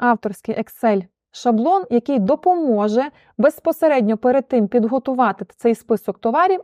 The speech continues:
а вам уже безпосередньо підвантажити його на порталі Дія та підписати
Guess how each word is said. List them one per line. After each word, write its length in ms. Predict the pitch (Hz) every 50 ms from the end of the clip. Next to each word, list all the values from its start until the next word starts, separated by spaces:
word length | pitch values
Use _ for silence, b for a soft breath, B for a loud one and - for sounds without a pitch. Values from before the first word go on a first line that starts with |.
| -
а 120 | - 302 320
вам 240 | 311 320 302 277 -
уже 200 | - 226 214 233
безпосередньо 760 | 202 196 220 - _ - 233 - - 254 311 349 302 294 254
підвантажити 800 | - - 220 185 196 202 196 185 254 269 294 277 285 247 - 240
його 200 | 226 208 214 208
на 120 | 196 190 185
порталі 420 | - 202 202 - 202 190 180 185
Дія 360 | 180 180 - 311 330 330 311
та 200 | - _ 269 294
підписати 640 | 294 - 220 - - 190 - - 220 220 - 220